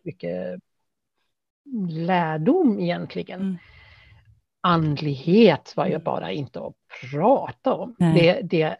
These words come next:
Speaker 1: alltså, det, det fanns inte.
Speaker 2: Nej.
Speaker 1: Det fanns inte.
Speaker 2: Nej.
Speaker 1: Och jag... Jag...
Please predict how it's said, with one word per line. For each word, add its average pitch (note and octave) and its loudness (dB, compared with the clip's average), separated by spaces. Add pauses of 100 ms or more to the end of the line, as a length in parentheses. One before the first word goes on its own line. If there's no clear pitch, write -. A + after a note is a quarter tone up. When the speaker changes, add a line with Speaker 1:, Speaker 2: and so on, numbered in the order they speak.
Speaker 1:
alltså, - -10 (260)
det, F#3 -10 (640)
det G3 -2
fanns G3+ 0
inte. D#3 -8
Speaker 2:
Nej. E3+ 2 (520)
Speaker 1:
Det A#3 4 (120)
fanns G3+ 0
inte. E3 -4 (840)
Speaker 2:
Nej. E3 0 (220)
Speaker 1:
Och G3 2
jag... G3+ 2 (1300)
Jag... G3+ 0